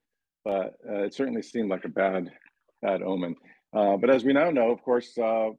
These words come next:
Don Shula that year had, just that year had brought in Earl Morrall, the old veteran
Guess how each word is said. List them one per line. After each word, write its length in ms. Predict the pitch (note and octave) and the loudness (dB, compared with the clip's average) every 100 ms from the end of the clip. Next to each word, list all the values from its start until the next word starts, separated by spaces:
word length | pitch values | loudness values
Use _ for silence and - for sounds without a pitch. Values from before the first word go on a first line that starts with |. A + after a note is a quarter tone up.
| _ A#2+ | _ -8
Don 180 | A#2 | -8
Shula 420 | A2+ C3+ B2 B2+ B2+ _ - | -6 -4 0 0 -2 _ -8
that 180 | A2+ | -6
year 240 | B2 A#2 A#2+ | -4 -4 -4
had, 140 | G#2 - _ | -6 -12 _
just 180 | C3+ - | -6 0
that 160 | A#2 | 0
year 180 | A#2 C#3 | 2 0
had 140 | G#2 | 0
brought 240 | E2+ G#2+ G#2 | 0 0 0
in 220 | G2+ G#2 | -4 -8
Earl 280 | A#2+ A2+ A#2+ | -6 0 0
Morrall, 420 | A2 G#2+ A2 G2 | 2 2 2 0
the 100 | F#2 | 0
old 200 | G2+ G2+ | -4 -2
veteran 420 | F#2+ G#2+ G#2 G2 | 0 0 -2 -6